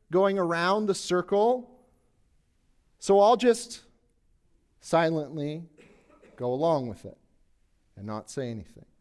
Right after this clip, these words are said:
I, I, I don't want the trouble of my family getting all worked up because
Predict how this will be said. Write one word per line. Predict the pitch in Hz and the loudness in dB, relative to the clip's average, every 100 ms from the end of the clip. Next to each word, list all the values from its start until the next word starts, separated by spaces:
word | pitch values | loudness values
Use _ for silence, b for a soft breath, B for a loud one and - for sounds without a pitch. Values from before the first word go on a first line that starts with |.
| B B B | B B B
I, | 185 165 202 233 233 | -2 0 2 2 4
I, | 226 | 4
I | |
don't | 254 240 | 4 4
want | 214 226 262 262 | 4 4 4 2
the | |
trouble | 226 - 233 233 247 | 0 2 4 6 4
of | 226 190 | 4 2
my | 202 | 0
family | 190 220 226 240 240 | 0 0 2 2 2
getting | 208 214 214 | 2 2 2
all | 196 202 220 | 4 4 4
worked | 220 220 214 220 | 4 2 2 2
up | 240 - | 2 0
because | 226 220 - | -2 0 0